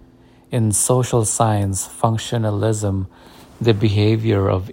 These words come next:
individuals is thought to function to promote the welfare of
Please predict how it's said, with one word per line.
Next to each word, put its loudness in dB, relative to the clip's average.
individuals 0
is -6
thought 2
to 4
function 2
to -2
promote 2
the 2
welfare 0
of -2